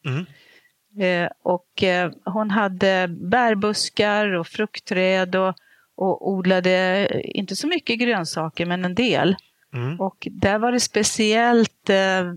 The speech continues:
Speaker 2: bondbönor som hon odlade.
Speaker 1: Mm.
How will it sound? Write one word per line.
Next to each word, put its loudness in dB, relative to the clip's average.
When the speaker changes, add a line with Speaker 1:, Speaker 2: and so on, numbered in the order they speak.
Speaker 2:
bondbönor 0
som -6
hon -4
odlade. -2
Speaker 1:
Mm. -6